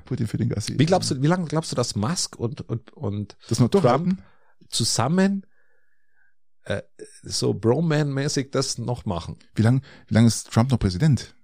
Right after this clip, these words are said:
Speaker 2: Das, der wird ja bis zum, äh, bis zum Ende, glaub ich.
Speaker 1: Ja, kann er,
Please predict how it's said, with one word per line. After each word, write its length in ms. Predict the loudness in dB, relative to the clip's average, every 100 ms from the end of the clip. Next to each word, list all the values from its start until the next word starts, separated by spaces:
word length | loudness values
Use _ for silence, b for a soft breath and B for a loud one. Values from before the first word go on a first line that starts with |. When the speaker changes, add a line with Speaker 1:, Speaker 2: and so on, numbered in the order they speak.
| _ -8
Speaker 2:
Das, 220 | -8 -10
der 240 | -10 -4
wird 120 | -4
ja 40 | -4
bis 140 | -8
zum, 180 | -8 -10
äh, 520 | -12 -12 -16 -14 -14
bis 200 | -8 -8
zum 100 | -8
Ende, 240 | -6 -2 -2
glaub 240 | -4 -4
ich. 320 | -6 -8 -16 -20 -6
Speaker 1:
Ja, 140 | -2 -2
kann 220 | 2
er, 120 | 2